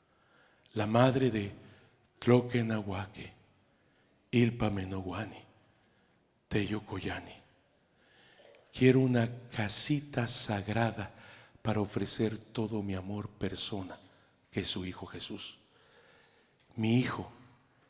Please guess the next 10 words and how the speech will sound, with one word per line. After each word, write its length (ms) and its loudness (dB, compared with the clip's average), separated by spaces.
el 240 4
verdadero 800 4
Dios 380 -2
y 40 -8
Señor, 380 -6
viene 680 6
no 280 2
solamente 800 0
a 60 -4
verte, 560 -8